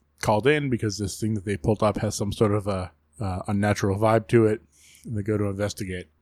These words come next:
Now, there's two, right off the rip, uh, when I ran it, when, when I kinda edited and, and, and did it for Night at the Opera,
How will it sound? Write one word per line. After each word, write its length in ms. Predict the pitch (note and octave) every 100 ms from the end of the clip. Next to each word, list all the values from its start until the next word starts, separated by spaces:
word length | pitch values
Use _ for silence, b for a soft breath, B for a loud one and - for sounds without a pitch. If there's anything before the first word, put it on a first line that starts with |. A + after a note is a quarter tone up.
| _
Now, 120 | B2
there's 180 | B2 A#2+
two, 360 | - G3 F#3+ D#3+ B B B B _
right 220 | B2+ D#3+
off 160 | F#3 -
the 100 | B2
rip, 240 | B2 A#2 _ _ _
uh, 340 | A2 G#2+ G#2 G2+ _ _
when 180 | C3+ A#2+
I 20 |
ran 320 | A#2 C3+ D3+
it, 80 | C3+
when, 180 | C3+ C3
when 140 | B2+
I 80 | A#2
kinda 260 | A2 D3 C#3
edited 380 | A#2+ B2 A#2+ A2
and, 180 | A#2
and, 300 | A#2 G#2 G#2
and 240 | A#2 G2+ G2
did 160 | A2+
it 100 | A#2
for 220 | G#2+ G#2+ G2+
Night 200 | A2+ G#2+
at 80 |
the 100 | G2+
Opera, 400 | G2 G2+ - G2